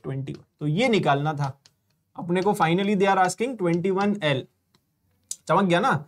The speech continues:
तो कितना आ जाएगा? ये आ जाएगा सिक्स into फिफ़्टी वन, मतलब basically थ्री ज़ीरो सिक्स is the answer,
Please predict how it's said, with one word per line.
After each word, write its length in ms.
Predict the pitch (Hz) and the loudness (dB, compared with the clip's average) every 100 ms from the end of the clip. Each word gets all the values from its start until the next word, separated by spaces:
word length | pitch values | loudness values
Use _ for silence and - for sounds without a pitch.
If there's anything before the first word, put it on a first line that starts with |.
| - _ - | -16 _ -8
तो 80 | 151 | -2
कितना 240 | 180 185 | 0 2
आ 100 | 208 | 4
जाएगा? 360 | 156 135 123 123 _ _ _ _ _ _ _ _ _ - | 4 2 -2 -10 _ _ _ _ _ _ _ _ _ -6
ये 200 | 139 165 | 0 4
आ 120 | 190 185 | 4 4
जाएगा 300 | 196 208 208 | 2 2 2
सिक्स 400 | 208 208 214 202 | 2 0 2 0
into 300 | 202 190 196 | 0 2 2
फिफ़्टी 280 | 190 - 190 | 0 -2 -2
वन, 240 | 143 - - _ _ _ _ _ - - | 0 -4 -10 _ _ _ _ _ -20 -4
मतलब 220 | 147 180 | 0 2
basically 440 | 165 170 185 208 180 | 2 0 0 -2 0
थ्री 160 | 165 185 | 0 2
ज़ीरो 240 | 165 170 | 2 2
सिक्स 280 | 165 156 - | 0 -4 -4
is 100 | 131 | -4
the 160 | 123 123 | -4 -6
answer, 280 | 123 - | -10 -14